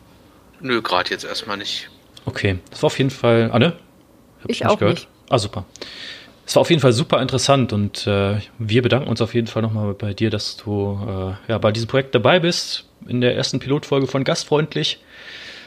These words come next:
Speaker 2: Ich hoffe natürlich, oder wir hoffen, dass wir in Zukunft, äh, weitere spannende Gäste dabei haben werden. Äh, wir werden das versuchen, dass wir das, ja, wöchentlich, nee, erstmal nicht, ich denke mal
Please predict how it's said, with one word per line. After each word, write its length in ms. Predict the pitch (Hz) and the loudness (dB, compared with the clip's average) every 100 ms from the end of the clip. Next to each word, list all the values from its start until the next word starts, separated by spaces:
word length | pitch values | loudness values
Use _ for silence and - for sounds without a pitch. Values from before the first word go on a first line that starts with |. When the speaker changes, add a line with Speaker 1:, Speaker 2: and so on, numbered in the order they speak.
| - _ _ - | -20 _ _ -6
Speaker 2:
Ich 140 | 127 - | 0 2
hoffe 240 | 170 175 | 4 4
natürlich, 720 | 165 165 160 156 160 - - | 4 0 0 2 2 0 -2
oder 140 | 123 117 | -2 2
wir 120 | 143 | 4
hoffen, 340 | 131 135 131 | 4 2 0
dass 200 | 120 - | 0 2
wir 340 | 123 120 120 113 | 4 4 2 0
in 120 | 110 | -4
Zukunft, 800 | - - 120 113 113 - - - | -6 -4 0 2 2 -2 -8 -4
äh, 160 | 107 | -2
weitere 300 | - 139 - | 0 -2 -4
spannende 360 | 135 - 120 117 | -2 0 2 2
Gäste 460 | 117 135 - 113 110 | 0 -4 -2 -2 0
dabei 340 | 104 123 160 | 0 2 2
haben 340 | 139 123 113 | 2 2 2
werden. 440 | 110 117 143 180 175 - - _ | 4 4 4 0 -4 -12 -20 _
Äh, 220 | - 113 107 | -2 0 2
wir 140 | 104 | 4
werden 180 | 110 110 | 2 2
das 120 | 107 | 0
versuchen, 560 | - 104 104 104 110 104 | 0 -2 -2 -2 0 0
dass 160 | 110 | 0
wir 80 | 107 | 0
das, 520 | 104 104 - - - - | 0 0 0 0 -2 -2
ja, 240 | 95 95 | -2 2
wöchentlich, 560 | 120 127 120 110 107 - | 2 2 -6 -6 -6 -4
nee, 100 | 120 | -2
erstmal 260 | 117 110 | 0 2
nicht, 220 | 120 147 127 | 2 2 2
ich 80 | |
denke 220 | 117 117 110 | 0 0 2
mal 320 | 107 107 | 4 4